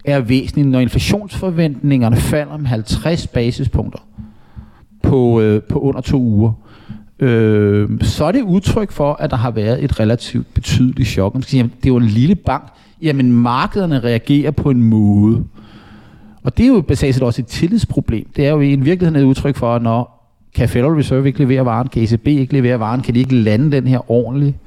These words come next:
Øh, og der er det vigtigt for Federal Reserve og E C B at få løst det her. Jeg kan godt tænke mig lige at nævne diskussionen om bailouts. Øh, fordi vi,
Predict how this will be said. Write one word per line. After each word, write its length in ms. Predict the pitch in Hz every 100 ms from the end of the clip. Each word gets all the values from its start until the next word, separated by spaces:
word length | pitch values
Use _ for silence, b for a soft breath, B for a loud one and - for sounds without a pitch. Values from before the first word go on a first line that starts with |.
| B B B B B B B B B - - 156
Øh, 400 | 131 110 104 110
og 180 | 113 -
der 60 |
er 80 | -
det 140 | 156
vigtigt 300 | 151 156 175
for 240 | - 143 131
Federal 260 | 143 139
Reserve 360 | 135 123 131 135
og 80 | 131
E 40 |
C 100 | 123 -
B 100 | 127 127
at 80 | 127
få 80 | 127
løst 280 | 120 131
det 80 | 117
her. 60 | 107 - B B B B - _ - - - - -
Jeg 180 | - -
kan 0 |
godt 160 | - 151
tænke 180 | 160 160
mig 100 | 143
lige 160 | 139
at 60 | 143
nævne 520 | 120 113 110 120 127 131 -
diskussionen 440 | 113 113 117 107
om 120 | 113
bailouts. 640 | - 85 90 - - - - - -
Øh, 440 | 120 104 98 98 98 98 107 117 - - - _ - - - - - -
fordi 200 | - 131
vi, 120 | 120